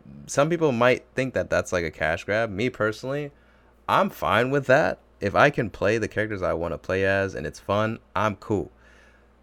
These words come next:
The problem is, like, the only part to where it gets to be cash grabby is when they charge sixty dollars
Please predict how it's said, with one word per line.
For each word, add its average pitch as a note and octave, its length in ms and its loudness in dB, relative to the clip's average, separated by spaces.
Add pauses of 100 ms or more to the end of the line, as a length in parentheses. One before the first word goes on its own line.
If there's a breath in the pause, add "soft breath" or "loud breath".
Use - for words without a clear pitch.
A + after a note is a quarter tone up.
(240)
The G2 120 0
problem D3 760 2
is, A#2+ 580 -2 (800)
like, G#2 160 2
the A#2+ 160 2
only E3 440 4
part - 500 0
to A2 120 -6
where G2 240 4
it F2+ 160 2
gets G2 260 -2
to F#2+ 120 -8
be E2+ 420 -4
cash - 500 -6
grabby G2+ 760 -2 (880 soft breath)
is F2+ 180 -4
when G2+ 220 0
they G2+ 140 2
charge F#2 640 2
sixty - 440 -4
dollars G1+ 720 -4